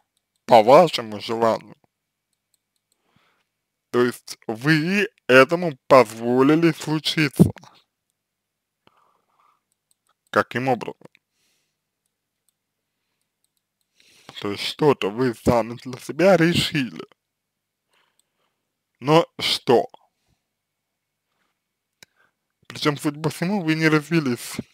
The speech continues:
как я могу увидеть. Моментами все было идеально, моментами ругались в пух и прах, не общались по несколько дней.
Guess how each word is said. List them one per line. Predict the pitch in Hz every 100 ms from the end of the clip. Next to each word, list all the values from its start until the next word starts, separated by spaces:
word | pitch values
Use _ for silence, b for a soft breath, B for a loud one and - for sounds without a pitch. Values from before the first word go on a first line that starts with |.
| _
как | 113 104
я | 113
могу | 104 101 104
увидеть. | 104 107 104 - _ _ _ _ B B B B B
Моментами | 151 175 220 208 180 139 113
все | - 135
было | 123 120 123
идеально, | 123 175 220 190
моментами | 127 123 175 160 143 120
ругались | 113 110 151 139
в | - -
пух | - 147
и | 151
прах, | 160 160 139 -
не | 131 113
общались | 104 - 151 165 151
по | -
несколько | 113 113 - 113 -
дней. | 117 113